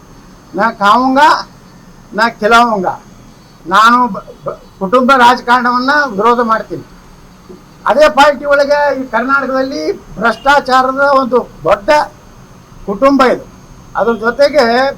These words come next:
ಬಿ ಜೆ ಪಿಯನ್ನು ಹಾಳು ಮಾಡಿ, ಬ್ಲ್ಯಾಕ್ ಮೇಲ್ ಮಾಡಿ, ನಾನು ಏನಾದ್ರು ಇಲ್ಲಿ ಕ್ರಮ ತಗೊಂಡ್ರೆ ಇಡೀ ಲಿಂಗಾಯತ ಸಮುದಾಯ ಈ ಬಿ ಜೆ ಪಿಯಿಂದ ದೂರ ಆಗ್ತದೆ ಅನ್ನೋಂಥ ಭಯ ಹುಟ್ಟಿಸಿ ಏನು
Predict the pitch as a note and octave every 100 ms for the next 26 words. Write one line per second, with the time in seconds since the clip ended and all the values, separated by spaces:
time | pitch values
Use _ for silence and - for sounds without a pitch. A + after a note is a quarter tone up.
0 | - G#3+ G3+ C4 C4 C4 C4 B3+ G#3+ G#3+
1 | B3 B3 A#3 B3+ F#3+ G3+ G#3 B3 C#4 A#3+
2 | F#3 - - - - - - - C#3 F#3
3 | B3+ C4 C4 C4+ C4+ C4+ B3 A3 A3 A#3
4 | B3+ B3 B3+ B3+ B3 C4+ B3 A#3+ B3+ A#3
5 | A#3 A#3+ A#3 A3+ - G3+ A#3 A#3 A#3+ A#3
6 | A3 A3+ A3 A3 G#3+ A3 A3 A3 A3 -
7 | E3+ G#3 C4 A#3 - - G#3 G3+ G#3 G3